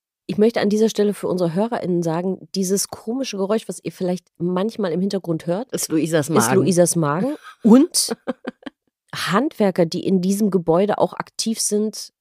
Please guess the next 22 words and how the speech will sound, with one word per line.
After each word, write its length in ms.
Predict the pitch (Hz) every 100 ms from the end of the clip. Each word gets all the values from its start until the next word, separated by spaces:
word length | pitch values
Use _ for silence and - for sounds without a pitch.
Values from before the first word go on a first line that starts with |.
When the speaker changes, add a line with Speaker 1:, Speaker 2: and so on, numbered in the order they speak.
| -
Speaker 1:
äh, 240 | 185 180
fälschlicherweise, 880 | 175 - 220 285 254 240 180 180 208
wie 100 | 196
ich 80 | 175
sagen 200 | 170 160
muss, 200 | 175 151
während 260 | 151 165 180
wir 160 | 170
unsere 220 | 160 156 110
Aufnahme 340 | 127 110 101
haben. 180 | 107 -
Also 360 | 160 175 180 170
Speaker 2:
Großbaustelle 720 | - 175 - 156 156 156 139
Berlin, 440 | 135 139 147 135 127
ne? 200 | 131 160
Da, 160 | 151 147
da 180 | 147
fühlt 240 | 151 190 175
man 140 | 147
den 120 | 135
Spirit. 420 | 127 - 131 113 - _
Speaker 1:
Ja, 280 | 202 226